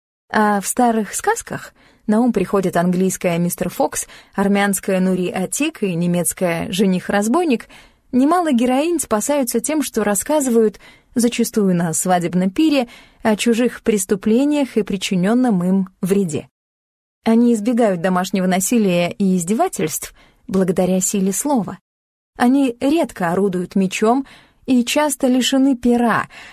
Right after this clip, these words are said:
а потому прибегают к традиционным домашним ремёслам и их вербальным аналогам, плетут сказки, ткут сюжеты и придут истории,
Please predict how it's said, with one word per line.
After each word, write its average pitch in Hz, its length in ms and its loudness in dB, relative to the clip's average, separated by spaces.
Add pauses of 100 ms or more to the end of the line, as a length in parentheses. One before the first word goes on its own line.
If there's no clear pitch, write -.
(200)
а 214 100 -2
потому 285 340 2
прибегают 262 680 0
к - 80 -20
традиционным 254 680 0
домашним 233 460 2
ремёслам 220 600 2
и 180 80 0
их 240 320 -2
вербальным 208 640 2
аналогам, 175 580 0 (360)
плетут 294 360 0
сказки, 233 580 -4 (220)
ткут - 280 -4
сюжеты 185 640 -2 (340)
и 170 120 -4
придут 170 400 -2
истории, 214 580 -2